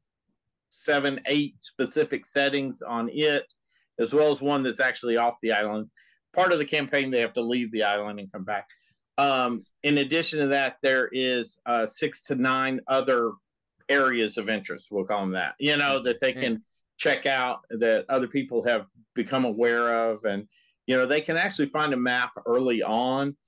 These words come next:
Speaker 1: uh, in the first adventure that has some of these already marked on the map. The people they got the map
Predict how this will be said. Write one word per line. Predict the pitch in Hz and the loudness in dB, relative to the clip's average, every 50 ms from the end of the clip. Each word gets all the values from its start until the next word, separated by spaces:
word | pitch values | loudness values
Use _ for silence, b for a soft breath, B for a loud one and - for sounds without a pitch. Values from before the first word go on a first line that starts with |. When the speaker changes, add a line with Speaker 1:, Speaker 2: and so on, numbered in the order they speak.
| _ _ _ _ _ _ - | _ _ _ _ _ _ -2
Speaker 1:
uh, | 117 113 113 110 113 107 - | 0 2 2 2 0 -2 -2
in | 123 117 117 | -2 0 0
the | 113 101 | 0 0
first | - 131 135 127 - - | 0 0 0 0 -2 -4
adventure | 120 110 98 131 139 156 151 - - 120 110 104 101 98 _ | -6 -4 -2 0 0 0 -2 -2 -2 0 0 0 -2 -2 _
that | 123 117 - | -2 0 2
has | 139 131 117 - - - | 0 -2 -2 -4 -2 -2
some | 151 151 160 156 | 0 0 2 0
of | 143 127 | 0 0
these | 127 117 107 101 135 | 0 -2 0 0 2
already | 123 117 117 117 110 | 2 2 2 0 -2
marked | 107 113 123 123 117 101 - - | -2 0 0 0 0 -2 -2 -4
on | 113 104 98 | -4 -4 -4
the | 92 | -4
map. | 82 82 69 - - _ _ _ _ _ _ _ _ 98 113 | -4 -6 -8 -8 -10 _ _ _ _ _ _ _ _ -10 -2
The | 120 117 110 | 0 0 0
people | 98 - 151 139 - - 127 | 0 0 -2 -2 0 0 0
they | 123 123 113 | 0 2 2
got | 123 117 - | 0 0 0
the | 123 | -2
map | 113 127 143 151 - | -2 0 0 0 -2